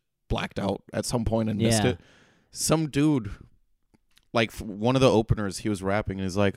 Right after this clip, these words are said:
Speaker 1: "Who's got weed?" And everyone starts blowing smoke. And he's like,
Speaker 2: <laughs>
Speaker 1: "Yeah, yeah."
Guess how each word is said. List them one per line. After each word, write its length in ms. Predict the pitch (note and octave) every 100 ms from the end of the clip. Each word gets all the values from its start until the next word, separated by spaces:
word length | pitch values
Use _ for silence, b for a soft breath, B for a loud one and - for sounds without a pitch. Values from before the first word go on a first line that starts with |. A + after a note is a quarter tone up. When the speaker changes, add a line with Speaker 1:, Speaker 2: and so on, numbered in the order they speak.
| -
Speaker 1:
"Who's 280 | D3+ D3 -
got 320 | C#3+ B2+ A#2 -
weed?" 540 | B2 D3 C3+ G#2+ - -
And 120 | G2
everyone 300 | G2+ G#2+ G2
starts 500 | - G#2 G#2 - - b b b b -
blowing 260 | B3 G3
smoke. 300 | - G#3 E3+
And 80 | B2+
he's 80 | E3
like, 160 | A#2+ B2
Speaker 2:
<laughs> 100 | E3+
Speaker 1:
"Yeah, 680 | C#3 E3 D3+ C3+ A2+ G2+ G2+
yeah." 680 | A#2+ D3 D#3 C#3+ A#2+ F#2+